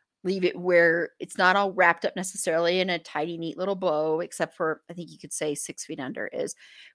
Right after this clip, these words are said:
But you, even though, you know, you, you have that, you still have that open where if you did revisit it, it would work, it would seem fine. And it's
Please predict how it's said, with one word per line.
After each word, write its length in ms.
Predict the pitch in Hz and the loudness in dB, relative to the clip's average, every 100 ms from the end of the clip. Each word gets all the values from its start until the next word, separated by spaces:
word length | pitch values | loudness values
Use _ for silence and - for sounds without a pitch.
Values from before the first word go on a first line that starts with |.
| _ - | _ 4
But 240 | 202 - - _ - | 6 6 0 _ -10
you, 140 | 208 - _ _ _ _ _ | -10 -10 _ _ _ _ _
even 320 | 233 262 285 | -2 2 2
though, 320 | 233 214 202 - | 6 6 4 0
you 120 | 214 | -2
know, 60 | |
you, 160 | 190 185 | 0 -2
you 140 | 165 202 | -4 -2
have 320 | 220 220 185 | 6 6 8
that, 240 | 170 165 | 4 4
you 80 | 185 | -2
still 260 | 185 190 180 | -4 0 2
have 180 | 165 | 2
that 260 | 165 165 - _ | 2 0 -2 _
open 420 | 185 180 185 175 | 0 4 2 2
where 140 | 165 165 | 0 0
if 180 | 170 | -2
you 60 | 240 | -6
did 240 | 175 160 | -6 -6
revisit 460 | 175 170 160 160 175 | -4 -2 -2 -2 -2
it, 80 | 185 | -2
it 100 | 156 | -4
would 160 | 190 185 | -6 -8
work, 380 | - 151 156 160 | -4 -2 -2 -4
it 60 | 190 | -10
would 120 | 208 - | -10 -16
seem 300 | - 208 208 | -14 -12 -8
fine. 420 | 175 160 160 175 | -4 -4 -4 -6
And 160 | 170 | -6
it's 160 | 175 - | -6 -8